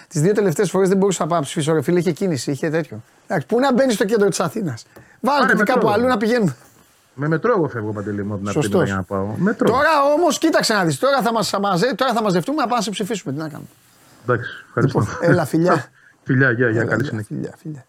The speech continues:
Speaker 1: Λοιπόν, ε, θα έρθεις; Πού Παντελής είναι; Η πόρτα είναι ανοιχτή, ρε. Εσύ δεν θα έρθεις;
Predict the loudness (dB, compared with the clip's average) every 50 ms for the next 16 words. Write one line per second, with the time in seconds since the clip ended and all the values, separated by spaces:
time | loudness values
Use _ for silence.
0 | _ _ _ _ _ -20 -20 -20 -20 -20 -20 -20 -20 _ _ _ _ _ _ _
1 | _ _ _ _ -4 0 2 2 2 2 2 2 2 2 2 0 0 0 -2 -2
2 | -2 -2 -4 -4 -6 -6 -6 -8 -8 -8 -8 -8 -8 -10 -10 -10 -12 -14 -16 -18
3 | -20 -20 -20 -20 _ _ _ _ _ _ _ -20 _ _ _ _ _ _ _ _
4 | -4 -2 0 2 2 2 2 2 2 0 0 0 -2 -2 -4 -4 -6 -6 -8 -10
5 | -10 -12 -12 -12 -6 -2 -2 0 0 0 0 0 0 0 -2 -6 -14 _ _ _
6 | _ _ _ _ _ _ _ _ _ _ _ _ _ _ _ _ _ _ -20 -2
7 | 0 2 4 4 4 4 4 2 2 0 0 0 2 2 4 4 4 4 2 2
8 | 2 2 2 2 0 -2 -4 -10 _ _ _ _ _ _ _ _ _ _ _ _
9 | _ _ _ _ _ _ _ _ _ _ _ _ _ _ _ _ _ _ _ _
10 | _ _ _ _ _ _ _ _ 0 2 2 4 4 4 4 2 2 0 -2 -4
11 | -8 -10